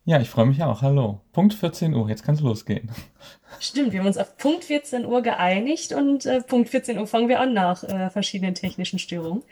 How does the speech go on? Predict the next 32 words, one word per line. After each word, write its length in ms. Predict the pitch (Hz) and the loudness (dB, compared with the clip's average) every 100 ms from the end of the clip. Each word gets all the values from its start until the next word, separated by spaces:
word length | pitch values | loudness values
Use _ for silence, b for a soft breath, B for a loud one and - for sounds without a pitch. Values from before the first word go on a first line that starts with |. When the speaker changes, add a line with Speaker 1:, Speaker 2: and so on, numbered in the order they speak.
| B 202 | B 2
Speaker 1:
Genau, 340 | 156 147 107 | 4 4 4
auf 60 | 101 | 2
Speaker 2:
Ähm, 240 | 220 233 | 2 4
Speaker 1:
jeden 180 | 117 131 | 4 2
Fall. 320 | 160 123 - | 2 -2 0
Speaker 2:
magst 400 | 196 196 302 - | 2 2 0 -8
du 60 | 311 | -8
dich 220 | 311 - | -6 -4
einmal 280 | 185 262 277 | -2 0 -2
ganz 280 | 208 226 - | -2 -4 -4
kurz 260 | - 254 - | -10 -10 -8
vorstellen, 720 | - 196 - 262 269 285 302 | -6 -6 -4 -2 0 0 0
so 380 | 311 226 220 226 | 0 0 2 2
generell 600 | 214 208 208 202 208 214 | 2 2 4 4 4 2
Name, 460 | 202 185 196 202 196 | 0 0 2 0 0
Beruf, 640 | 185 180 190 185 - - 185 190 | -4 -4 -2 -2 -8 -20 -20 -6
was 140 | 185 | -2
hast 160 | 185 - | -2 -4
du 40 | |
vielleicht 240 | 196 196 - | -4 -4 -2
für 100 | 196 | -2
eine 100 | 190 | -2
Ausbildung 380 | 196 - 190 | -4 -2 0
gemacht, 360 | 190 185 185 202 | 2 0 0 -4
auch 100 | 196 | -2
grad 220 | 196 196 | 0 0
für 100 | 233 | -2
die 160 | 190 220 | 0 0
Leute, 400 | 226 214 - 202 | 2 0 -2 2
die 100 | 180 | 4
Speaker 1:
<laughs> 80 | 160 | 4
Speaker 2:
dich 280 | 196 - | 0 -6